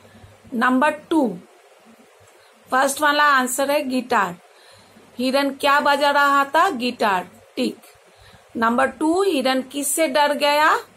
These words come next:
बादल, चिड़िया, विमान। विमान से डर गया, क्योंकि विमान का जो आवाज हुआ वो तो गिटार बजा रहा ना, उसी से डर गया, तो विमान पर टिक लगाइए।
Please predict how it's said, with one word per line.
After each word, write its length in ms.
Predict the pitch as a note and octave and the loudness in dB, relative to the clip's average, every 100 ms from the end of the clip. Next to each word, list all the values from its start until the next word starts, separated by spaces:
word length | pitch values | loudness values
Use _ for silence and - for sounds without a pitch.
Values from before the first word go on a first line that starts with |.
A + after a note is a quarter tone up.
| - - - - - - - | -20 -20 -20 -20 -20 -20 -12
बादल, 680 | A#3 A3+ A#3 C#4+ D#4 G#3 G3+ - | -2 2 2 4 4 4 -2 -10
चिड़िया, 640 | - C4+ C#4+ D#4 C4+ F#3+ G#3 - | -6 -2 0 2 2 0 -6 -6
विमान। 440 | C4+ C4 G#3 F3 F3 _ _ - _ _ - | -2 0 0 -2 -12 _ _ -20 _ _ -10
विमान 500 | A3+ B3+ C4 D4+ E4 | -4 0 2 2 0
से 180 | - C4+ | -2 -2
डर 260 | A3 F#3 | -2 -2
गया, 180 | F#3+ G3 | -4 -8
क्योंकि 600 | - A#3 A3+ - F4 C5+ - - - - - - | -6 -8 -8 -4 0 0 -2 -18 -20 -20 -20 -8
विमान 400 | A3 A#3 B3+ C4+ | -4 -2 -2 0
का 100 | C4 | -2
जो 160 | - A#3+ | 0 0
आवाज 520 | G3+ G3 B3 C#4 C4 | 0 0 0 0 0
हुआ 160 | D4 | 0
वो 160 | D#4 D4+ | 0 -2
तो 140 | D4 | -6
गिटार 400 | B3+ C4+ C#4 D4 | -6 -4 0 0
बजा 220 | C#4 A3 G#3 | 0 0 -2
रहा 140 | G3+ | -2
ना, 160 | B3+ G4 | -2 -2
उसी 260 | D4 A#3+ | -4 -4
से 120 | A3 | -4
डर 260 | A3 G#3 F3+ | -2 -4 -4
गया, 240 | F3+ F3 - - - - - _ | -8 -10 -12 -20 -20 -20 -20 _
तो 80 | A#3+ | -10
विमान 420 | G3 G#3+ G#3 G#3 | -6 -4 -4 -8
पर 200 | - D#4+ C5 - | -4 -4 -4 -8
टिक 160 | B3 F#3+ | -8 -6
लगाइए। 460 | F3+ E3+ E3 E3+ | -8 -8 -12 -14